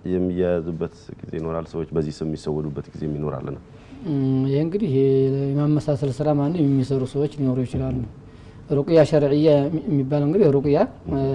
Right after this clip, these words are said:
Speaker 2: ሁለት አይነት ነው፣ የሚፈቀድና የማይፈቀድ ብለን እንከፍለዋለን። የሚፈቀደው አይነት ቢልአያቱል ቁርአንያ፣ እ፣ ወተዓውዛት ነው። በሐዲስ የሰበቱ በቁርአን ማን ነው፣ እ፣ እስቲዓዛ ማን ነው መልክ የተቀመጡ ማን ነው አያቶች፣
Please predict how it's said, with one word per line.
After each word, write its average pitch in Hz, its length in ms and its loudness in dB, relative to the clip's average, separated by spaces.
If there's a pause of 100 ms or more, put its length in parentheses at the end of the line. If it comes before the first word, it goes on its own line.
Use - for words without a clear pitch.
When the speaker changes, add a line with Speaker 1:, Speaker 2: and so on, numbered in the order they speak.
(120)
Speaker 2:
ሁለት 147 320 0
አይነት 135 180 0
ነው፣ 139 80 -2
የሚፈቀድና 165 720 0
የማይፈቀድ 143 680 4
ብለን 143 180 2
እንከፍለዋለን። 143 640 0 (520)
የሚፈቀደው 156 640 4
አይነት 185 320 6 (200)
ቢልአያቱል 147 440 2
ቁርአንያ፣ 143 520 2 (220)
እ፣ 139 220 0
ወተዓውዛት 135 760 0
ነው። 113 140 -6 (680)
በሐዲስ 135 400 -2
የሰበቱ 139 540 -2
በቁርአን 147 420 0
ማን 135 220 0
ነው፣ 202 220 -2 (100)
እ፣ 135 100 -4 (420)
እስቲዓዛ 143 440 0
ማን 135 160 -2
ነው 135 100 -2
መልክ 131 260 -6 (200)
የተቀመጡ 139 560 -2
ማን 135 180 -2
ነው 151 100 -4
አያቶች፣ 147 460 -8